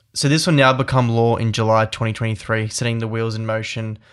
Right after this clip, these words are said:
for the rules to take effect in January twenty twenty-five. So that's a huge win. But you might be thinking, like, "Why is it a huge win?" So the U S is pretty much not even agreeing on any rules. They're ev-, they're just blaming <laughs> Coinbase for everything.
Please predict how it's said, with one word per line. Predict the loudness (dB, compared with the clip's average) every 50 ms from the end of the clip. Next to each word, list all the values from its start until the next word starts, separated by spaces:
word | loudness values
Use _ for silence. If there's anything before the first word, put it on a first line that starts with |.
| _ _ _ _ _ _
for | -4 0
the | 0 0
rules | 2 2 2 2 2 2 0
to | -4
take | -4 -2 0 0 0 0
effect | -4 -4 2 4 4 4 2 0 -8
in | -6 -6 -4
January | 0 0 2 2 2 0 0 0 0 0
twenty | -2 -4 -6 -4 -2 0 0 0
twenty-five. | -2 -2 -2 -2 -2 -2 0 2 2 4 6 4 4 4
So | 2 0
that's | 0 0
a | 0
huge | -2 -2 0 2 2 2 2 0
win. | 0 -2 -2 -2 -2 -2 -2 -4 -6 -10 -20 -20 -20 -10 _ 4
But | 4 4 4 4 2
you | 4
might | 6 6 6
be | 4 2 0
thinking, | 0 0 0 2 2 2 2
like, | 2 0 2
"Why | 2 4 4 4 4
is | 2
it | 0 -4
a | -6
huge | -6 -6 -6 -6 -6 -6
win?" | -8 -8 -6 -6 -6 -6
So | -2 -2 -2
the | -2 -2 -2
U | 0 2 2 4 4
S | 4 2 0 -2
is | -6 -8 -8
pretty | -6 -4 -4 -2 0
much | 0 0 0 0 0 0
not | 0 0 2
even | 2 0 0 0
agreeing | 0 0 0 0 0 0 0 0
on | -2 -2
any | -2 -2 -4 -4
rules. | -4 -4 -6 -4 -6 -6 -6
They're | -4 -4 -4 -2 -2
ev-, | -4 -4 -4 -6
they're | -8 -6
just | -6 -6 -6 -4
blaming | -2 -2 -2 0 -2 -4 -6
<laughs> | -6 -2
Coinbase | -2 0 0 0 0 -2 -2 -4 -2 -4 -4 -4 -4
for | -4 0 0 2
everything. | 2 2 0 -4 -2 -2 -2 0 0 0 0 -2